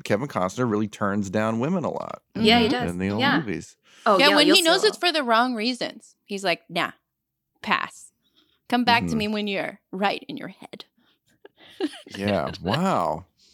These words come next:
Speaker 1: I think we cracked a little, a little Costner.
Speaker 3: I think
Speaker 2: Yeah,
Speaker 3: he
Speaker 2: there's some
Speaker 3: probably
Speaker 2: Costner.
Speaker 3: doesn't, and 'cause you didn't see Dances with Wolves, which is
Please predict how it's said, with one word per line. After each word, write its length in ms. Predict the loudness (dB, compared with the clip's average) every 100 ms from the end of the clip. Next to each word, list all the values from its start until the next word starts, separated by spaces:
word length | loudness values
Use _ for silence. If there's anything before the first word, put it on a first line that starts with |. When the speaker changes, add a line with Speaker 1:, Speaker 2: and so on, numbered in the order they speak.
| -6
Speaker 1:
I 100 | -2
think 160 | 0 0
we 80 |
cracked 380 | 0 0 -2 -2
a 40 | 0
little, 260 | 0 0 -2
a 40 | -2
little 180 | -2
Costner. 720 | -4 -6 -6 -6 -8 -6 -6 -10 2
Speaker 3:
I 120 | 2
think 200 | 4 0
Speaker 2:
Yeah, 120 | 2
Speaker 3:
he 60 | 2
Speaker 2:
there's 140 | 4
some 180 | 6 6
Speaker 3:
probably 260 | 4 2 0
Speaker 2:
Costner. 60 | 2
Speaker 3:
doesn't, 800 | 2 2 0 0 0 -4 -8 -6
and 520 | -2 -2 -2 -6 -8
'cause 180 | -6 -2
you 100 | 0
didn't 220 | 0 -2
see 120 | -4
Dances 360 | -2 0 0 -2
with 140 | -6 -2
Wolves, 320 | 0 0 -4
which 140 | -10
is 100 | -8